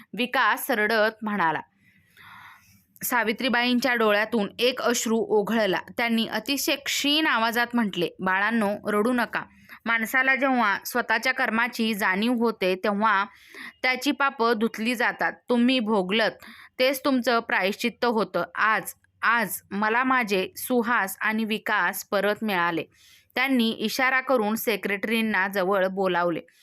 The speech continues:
एका कागदावर सही केली. मुलांना वाटले पुन्हा काही संपत्तीचा कागद असेल,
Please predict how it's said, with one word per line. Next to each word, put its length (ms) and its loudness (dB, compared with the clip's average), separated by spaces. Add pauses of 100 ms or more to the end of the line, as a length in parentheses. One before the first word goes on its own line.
(300)
एका 240 0
कागदावर 640 0
सही 340 -2
केली. 320 -2 (140)
मुलांना 440 0
वाटले 420 0
पुन्हा 400 0
काही 360 -2
संपत्तीचा 800 -4 (460)
कागद 340 0
असेल, 320 0